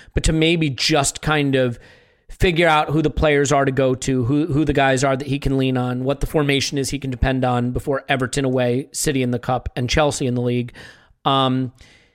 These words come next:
it's a tricky three-game run. Granted, the F L Cup doesn't matter, so who cares? But, um, you know, you don't, <laughs> you don't wanna lose heavily to Manchester City regardless. Coming off this game, I mean, I think the biggest challenge now for Arteta is just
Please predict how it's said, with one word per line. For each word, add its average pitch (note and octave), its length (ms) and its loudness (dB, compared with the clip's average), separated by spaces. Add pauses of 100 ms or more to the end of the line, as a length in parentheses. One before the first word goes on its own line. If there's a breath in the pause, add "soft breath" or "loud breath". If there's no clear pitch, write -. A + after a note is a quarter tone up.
(480 soft breath)
it's E3 140 0
a D3 60 -2
tricky F#3 360 2
three-game D3+ 540 0
run. C3+ 280 2
Granted, B2+ 320 -2
the B2+ 160 -2
F A#2 120 -2
L A#2+ 100 -2
Cup A2+ 200 -6
doesn't A#2+ 240 -2
matter, A2+ 260 0
so - 160 -4
who A2+ 100 -2
cares? A#2+ 280 0
But, C3 340 -2 (560 soft breath)
um, A#2+ 460 -2
you C#3+ 100 0
know, A#2 120 0
you A#2 120 -2
don't, B2+ 180 -2
<laughs> B2+ 200 0
you A3 120 0
don't E3+ 120 4
wanna C#3 100 2
lose A#2+ 160 -2
heavily C3 400 -2
to A#2 60 -6
Manchester A#2+ 420 -4
City B2 220 -4
regardless. C#3+ 480 -2 (960 soft breath)
Coming A3 300 0
off G3+ 120 0
this D#3 140 -2
game, E3 260 0
I D#3 40 0
mean, C#3 240 -2 (720)
I D#3 80 2
think F3+ 220 -2
the D#3+ 60 -2
biggest E3 380 0
challenge C3+ 340 0
now C3+ 120 0
for C3 180 -2
Arteta C3+ 200 -2
is B2+ 140 -2
just - 280 -2